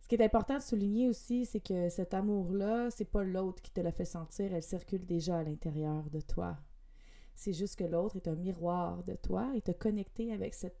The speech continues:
ce miroir-là, ça t'a reflété et ça a amplifié tout l'amour que t'as déjà à l'intérieur de toi. Donc oui, il y a une blessure qui s'installe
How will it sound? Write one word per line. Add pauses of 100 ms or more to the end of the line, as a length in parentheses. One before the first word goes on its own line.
(120)
ce
miroir-là, (120)
ça
t'a
reflété
et
ça
a
amplifié
tout
l'amour
que
t'as
déjà
à
l'intérieur
de
toi. (1160)
Donc
oui,
il
y
a
une
blessure
qui
s'installe